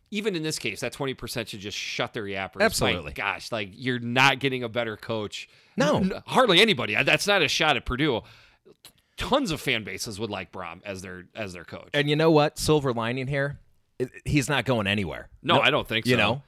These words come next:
Speaker 2: he's gonna stick around 'cause it, n-, n-, he's, no one's gonna be after him for a, you know, a three and six season that he's having right
Speaker 1: It,
Speaker 2: now.
Speaker 1: yeah, honestly, there, that's the silver
Speaker 2: That
Speaker 1: lining
Speaker 2: is,
Speaker 1: to
Speaker 2: that
Speaker 1: it.
Speaker 2: is.
Speaker 1: Uh, Jack Plummer and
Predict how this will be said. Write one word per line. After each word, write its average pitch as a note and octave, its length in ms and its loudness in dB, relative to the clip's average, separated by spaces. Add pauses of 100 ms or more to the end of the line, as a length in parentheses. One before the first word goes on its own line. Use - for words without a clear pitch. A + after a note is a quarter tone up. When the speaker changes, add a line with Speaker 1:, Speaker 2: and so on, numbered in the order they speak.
Speaker 2:
he's C#3 180 0
gonna C#3+ 200 2
stick - 240 0
around C#3+ 240 2
'cause A2+ 180 -4
it, B2+ 160 -4
n-, C#3 160 -10
n-, D3 120 -12 (180)
he's, D#3 240 0
no E3+ 160 4
one's D3 180 0
gonna D3 140 0
be B2 140 0
after C3 260 0
him A2+ 220 -4
for G#2 300 -4 (200)
a, G2 240 -8
you G#2+ 120 -8
know, E2 120 -4
a - 40 -12
three B2 340 2
and F#2+ 180 -4
six - 260 -6
season B2+ 240 -4
that D2+ 100 -10
he's D#2 140 -14
having D2+ 240 -8
right C3+ 120 -4
Speaker 1:
It, - 40 -14
Speaker 2:
now. C#3+ 60 -2
Speaker 1:
yeah, C3 340 2
honestly, B2 320 -2
there, G#2 160 -6
that's G#2 280 -6
the G#2+ 100 -10
silver G2+ 300 -6
Speaker 2:
That F2+ 40 -8
Speaker 1:
lining G#2+ 280 2
Speaker 2:
is, F2 80 -8
Speaker 1:
to - 80 -10
Speaker 2:
that G2 120 -2
Speaker 1:
it. C#3+ 80 0
Speaker 2:
is. - 160 -10 (220)
Speaker 1:
Uh, G#2+ 160 2
Jack D#3+ 340 6
Plummer D3+ 440 4
and A#2+ 200 0